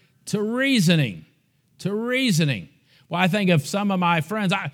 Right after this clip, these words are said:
<laughs> I had a friend call me this week and, uh, <laughs> tell me something. Said, "Oh, man, I, I just want you to know that I've decided to, uh, do this or become this." And I'm like, he said, "Yeah, I know what you're thinking." And, you know,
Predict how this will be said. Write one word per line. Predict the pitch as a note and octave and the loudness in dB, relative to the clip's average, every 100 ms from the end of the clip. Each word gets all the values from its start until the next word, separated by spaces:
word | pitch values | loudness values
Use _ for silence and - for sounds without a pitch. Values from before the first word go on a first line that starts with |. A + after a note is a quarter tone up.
| - - - | -16 -14 -10
<laughs> | - _ - | -10 _ -2
I | A3+ | 0
had | |
a | G3+ | 2
friend | D3+ G#3 F#3 | 2 0 0
call | A3 A#3 | -2 -2
me | B3 | -4
this | B3+ A#3+ | -4 -4
week | D4+ C4+ E3 _ _ _ _ _ _ - | -4 -4 -6 _ _ _ _ _ _ 0
and, | D#3+ D3 D3 | 2 4 4
uh, | C#3 C3+ - A2 | 4 0 -4 -4
<laughs> | D#3 - | -4 0
tell | F3+ F3 | 0 2
me | |
something. | C#3+ D#3 A2 - _ | 0 -2 -6 -14 _
Said, | - E3 | -6 -4
"Oh, | A#3+ C4+ | 0 0
man, | A3 B3+ A3+ | 0 -2 0
I, | G3 F3+ C#3+ - - | 0 -2 -6 -14 -6
I | D3+ | -2
just | F3+ G#3 G3+ | 0 0 -2
want | G#3 F3 | -4 -2
you | |
to | G3 | 0
know | A3+ | -2
that | F#3+ F#3 | -2 -2
I've | G#3 F#3+ | -2 -2
decided | D#3+ G3+ G3+ G#3 F3+ | -2 -2 0 0 0
to, | F3+ D#3 - - - | 0 -2 -6 -20 -4
uh, | D3+ D3+ | 0 2
do | D3 G#3+ | 4 4
this | A3 A#3+ F3 | 2 2 0
or | F3+ | 0
become | E3 D3+ G#3 G#3+ G#3+ | 0 0 -2 -2 -2
this." | A#3+ F3 C3 | -2 -4 -4
And | B2 | -4
I'm | B2+ | -4
like, | B2 G#2 G2 _ _ _ _ _ _ - - _ | -4 -6 -10 _ _ _ _ _ _ -20 -20 _
he | B2+ | -10
said, | A#2+ C#3+ C3 | -4 -2 0
"Yeah, | D3 E3 E3 E3+ D#3+ C#3 | -2 -2 -2 -2 -6 -8
I | A#2 D#3 F#3+ | -6 -2 -2
know | F#3+ F#3 | -2 -4
what | F3+ E3 | -6 -6
you're | |
thinking." | D3+ F3 D#3+ A#2+ A#2+ | -6 -4 -4 -4 -6
And, | A2+ A#2 _ - - | -6 -10 _ -20 -6
you | C3+ | -2
know, | B2+ C3 | -2 -2